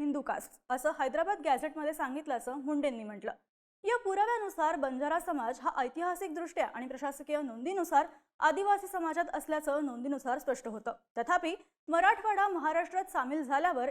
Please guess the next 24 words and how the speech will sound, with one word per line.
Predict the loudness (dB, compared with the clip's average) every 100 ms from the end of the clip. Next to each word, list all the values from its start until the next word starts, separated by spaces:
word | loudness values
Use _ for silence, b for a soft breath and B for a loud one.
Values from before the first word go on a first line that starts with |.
| -2
एकोणीसशे | -2 -2 -4 -4
छप्पन्न | -6 -2 0 2
नंतर | 2 2 0 0 B B -2
या | 0
समाजाला | 2 2 2 2 2 2
ओबीसी | 2 2 0 0 -4
किंवा | -2 0 0
एनटीसी | -2 -4 -4 -4
प्रवर्गात | 0 0 0 0 0
समाविष्ट | -2 -4 -4 -4
करण्यात | -2 -2 -2 -2
आलंय. | -2 -4 _ _
पण | -4 0
तेलंगणा | 2 4 2 2 0
आणि | 2 0 2
आंध्र | 0 0 -2
प्रदेशात | -2 -2 0 0 -2 B -4
याच | 4 4 4
गॅझेटचा | 2 0 0 -2 0
आधार | 2 2 2 0
घेऊन | 2 0 -2 -4
बंजारा | 0 2 2 2 2
समाजाला | 0 0 0 2 0 0
अनुसूचित | -2 -2 -2 -4